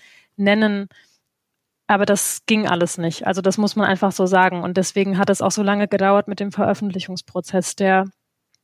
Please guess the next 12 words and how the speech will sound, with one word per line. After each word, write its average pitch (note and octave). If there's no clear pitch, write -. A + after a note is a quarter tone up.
Verlag G#3+
hat -
extra, A3+
ähm, G#3+
einen G#3+
Anwalt A3+
für A3+
die G#3+
Veröffentlichung, G#3
äh, G#3
hinzugezogen, G#3
der F#3+